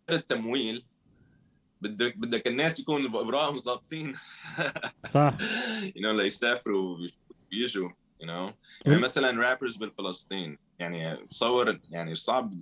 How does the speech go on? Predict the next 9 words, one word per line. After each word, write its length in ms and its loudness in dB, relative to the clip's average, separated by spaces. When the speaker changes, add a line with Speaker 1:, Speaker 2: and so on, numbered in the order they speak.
Speaker 1:
صعب 340 -2
جدا 300 -2
نجيب 380 0
مثلا 460 0
rappers 220 -10
من 100 -12
فلسطين 560 -6
هون. 220 -8
Speaker 2:
بالضبط. 520 0